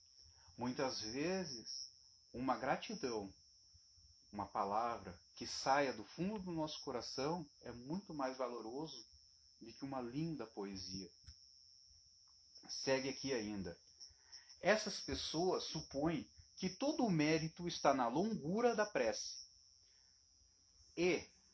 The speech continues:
fecham os olhos para os seus próprios defeitos. Fazem da prece uma ocupação, um emprego do tempo.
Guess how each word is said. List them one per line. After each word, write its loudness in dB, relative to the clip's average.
fecham 6
os 6
olhos 8
para 10
os -4
seus -2
próprios 4
defeitos. -6
Fazem 10
da 6
prece 2
uma 4
ocupação, 2
um 2
emprego 6
do 0
tempo. 0